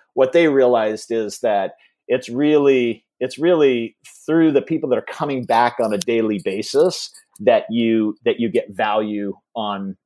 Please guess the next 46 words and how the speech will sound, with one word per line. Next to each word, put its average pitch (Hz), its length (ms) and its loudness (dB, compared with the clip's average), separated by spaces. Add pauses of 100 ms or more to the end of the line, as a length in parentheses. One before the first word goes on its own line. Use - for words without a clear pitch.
(120)
on 104 160 -8
Facebook. 123 520 -2
And 113 140 -6
so 107 260 0
they, 120 280 2
they 135 100 6
looked 127 240 2
at 104 140 -4
daily 117 320 0
active 110 320 -4
users 143 580 2
instead 113 380 -2
of 101 100 -8
profiles. 90 840 -4 (320)
So - 100 -10
that's 170 340 2 (600)
kind 220 160 2
of 202 80 2
makes 185 180 2
sense. 165 200 -4
A 156 40 0
lot 151 180 4
of 151 60 -6
companies 143 300 -6
have 117 40 -18
been 127 120 -2
looking 123 300 -4
at 104 100 -8
daily 117 220 0
active 110 260 -6
users 107 300 -10
for 104 140 -10
a 101 60 -6
while. 117 540 -2 (280)
Um, 117 320 0
Uber 170 380 4
is 151 120 2
a, 131 160 2 (100)
a 127 60 4
little, 127 420 4 (180)
I 123 60 -2
think, 120 240 -4
more 123 240 0
interesting. 143 800 -4
So, 117 680 2
um, 104 380 0